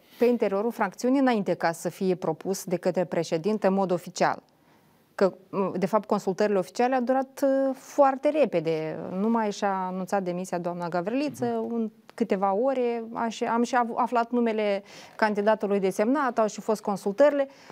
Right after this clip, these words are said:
Speaker 1: Ca să fim sinceri, că ați spus
Speaker 2: Mhm.
Speaker 1: că haideți să spunem lucrurilor pe
Speaker 2: Mhm.
Speaker 1: nume. De când ați știut?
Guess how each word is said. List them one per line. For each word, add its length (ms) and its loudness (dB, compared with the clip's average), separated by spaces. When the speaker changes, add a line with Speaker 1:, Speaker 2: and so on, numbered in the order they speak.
Speaker 1:
Ca 120 8
să 140 0
fim 180 0
sinceri, 440 -2
că 80 -4
ați 120 -2
spus 160 -4
Speaker 2:
Mhm. 80 -12
Speaker 1:
că 60 -8
haideți 360 2
să 60 -8
spunem 320 0
lucrurilor 400 0
pe 120 -4
Speaker 2:
Mhm. 80 -2
Speaker 1:
nume. 280 -4
De 200 4
când 300 2
ați 240 -6
știut? 580 -6